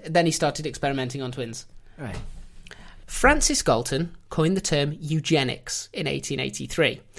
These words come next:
Speaker 1: in his book Inquiries into Human Faculty and Its Development.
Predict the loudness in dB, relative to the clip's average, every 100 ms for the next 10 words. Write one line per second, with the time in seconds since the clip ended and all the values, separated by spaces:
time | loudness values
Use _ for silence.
0 | -6 2 4 4 4 0 0 -6 -18 -4
1 | -2 2 4 4 2 -2 -2 -2 -2 0
2 | 4 4 2 0 -2 -2 0 0 -2 -4
3 | -4 -4 -2 -2 -4 -10 -14